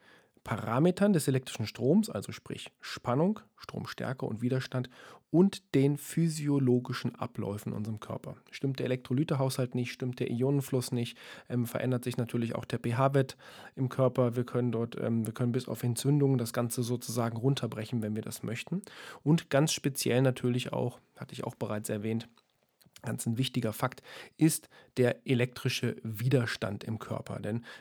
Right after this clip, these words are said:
wenn zum Beispiel der elektrische Widerstand im Gewebe sich verändert, muss sich zwangsläufig auch das Membranpotenzial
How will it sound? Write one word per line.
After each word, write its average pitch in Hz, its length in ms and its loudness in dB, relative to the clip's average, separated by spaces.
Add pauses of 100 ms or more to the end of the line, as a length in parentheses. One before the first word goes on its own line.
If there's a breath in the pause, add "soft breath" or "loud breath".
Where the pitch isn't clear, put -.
wenn 127 120 2
zum 127 140 0
Beispiel 135 340 4
der 127 220 2
elektrische 120 540 -2
Widerstand 147 440 2
im 123 140 0
Gewebe 117 460 0
sich 120 220 -4
verändert, 147 540 2
muss 127 300 0
sich - 200 -4
zwangsläufig 127 840 -2
auch 117 140 -2
das 127 220 -6
Membranpotenzial 120 1000 -4